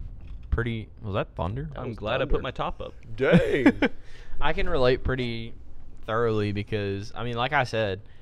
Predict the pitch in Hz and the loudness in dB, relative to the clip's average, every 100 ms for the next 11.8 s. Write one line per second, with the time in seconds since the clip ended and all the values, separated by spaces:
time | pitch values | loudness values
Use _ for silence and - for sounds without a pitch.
0 | - - 120 147 143 127 113 113 113 117 | -16 -2 2 2 0 -2 0 0 -2 -6
1 | - 113 107 101 104 101 98 - 107 95 | -6 -4 -2 0 0 -2 -6 -4 -4 -4
2 | 92 98 101 104 104 101 101 98 - 101 | -6 -4 -2 -2 -2 -4 -4 -4 -6 -8
3 | 95 92 95 - - 92 85 - 101 101 | -6 -6 -8 -10 -10 -8 -8 -4 -2 0
4 | 101 107 120 - - - 123 139 139 117 | 0 -2 -6 -14 -16 -10 0 2 2 0
5 | 113 117 110 104 98 95 98 98 92 - | 0 0 0 0 -2 -2 0 0 0 0
6 | 98 - 95 95 90 - 107 113 - 131 | -4 -4 -6 -6 -6 -8 -8 -8 -6 -6
7 | 120 101 104 107 101 - 101 101 101 98 | -4 0 2 2 2 -2 -6 -6 -6 -8
8 | 104 101 95 95 95 - 98 101 92 92 | -8 -8 -8 -8 -8 -8 -8 -10 -10 -10
9 | 95 92 98 - 95 98 98 - - - | -8 -6 -6 -6 -6 -6 -6 -10 -14 -14
10 | - 135 156 135 - 135 113 113 110 110 | -2 2 2 0 -4 -4 -6 -8 -8 -8
11 | 110 101 95 101 101 98 98 | -8 -8 -8 -6 -4 -4 -4